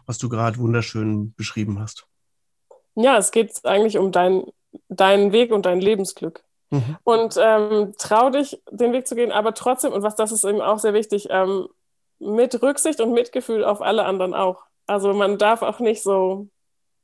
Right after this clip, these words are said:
Speaker 1: Mhm.
Speaker 2: so.
Speaker 1: Mhm.
Speaker 2: Also
Speaker 1: Mhm.
Speaker 2: es gibt auch, gibt ja all die anderen Menschen, die auch alle ihre Träume haben. Und ich glaub, diese Waagschale dann zu finden, dein Leben zu leben, aber eben auch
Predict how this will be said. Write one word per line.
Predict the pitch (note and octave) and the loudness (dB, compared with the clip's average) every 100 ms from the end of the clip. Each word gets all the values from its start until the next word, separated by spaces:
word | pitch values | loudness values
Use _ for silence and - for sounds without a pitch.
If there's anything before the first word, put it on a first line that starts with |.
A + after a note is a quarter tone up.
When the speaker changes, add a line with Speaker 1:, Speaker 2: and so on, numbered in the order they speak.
| _ | _
Speaker 1:
Mhm. | F3+ F3+ G#3+ F#3+ D#4+ - | -12 0 4 4 2 -4
Speaker 2:
so. | F#3 F3 G3+ | -4 -4 0
Speaker 1:
Mhm. | G3+ G#3 B3 | 0 0 -4
Speaker 2:
Also | G#3+ G#3+ | 0 4
Speaker 1:
Mhm. | A3 | 4
Speaker 2:
es | B3 | 4
gibt | C#4 C#4+ | 2 2
auch, | A#3+ B3 - - _ _ _ _ _ - | 4 2 0 -20 _ _ _ _ _ -4
gibt | B3+ - | -4 0
ja | A#3+ | 0
all | G#3 | 2
die | A#3 A3 | 2 2
anderen | A#3 A3 | 2 2
Menschen, | A3+ A#3+ | 0 -2
die | G#3+ | -2
auch | - A#3 | 0 0
alle | G3 F#3+ | -2 -2
ihre | F#3 F#3 | -4 -8
Träume | - F3 F3+ | -8 -6 -6
haben. | F3+ F3 | -6 -8
Und | F3 F3+ - _ _ | -10 -10 -20 _ _
ich | - | 0
glaub, | A3 | 0
diese | G#3 G#3+ G#3 | 0 0 0
Waagschale | G#3 G#3+ A#3 A#3+ G#3+ | 2 2 2 0 2
dann | G#3 | 2
zu | G#3+ G#3+ | 0 0
finden, | A#3+ G#3+ G3 G3 _ _ _ _ _ _ | 0 2 0 -4 _ _ _ _ _ _
dein | - A#3 C4+ | 2 4 4
Leben | C4+ B3+ | 4 2
zu | B3+ | 0
leben, | A#3+ B3+ B3 | 2 2 2
aber | G3 G#3 | 0 0
eben | F#3 G3+ | 0 -2
auch | - F#3+ G3 | -2 -4 -4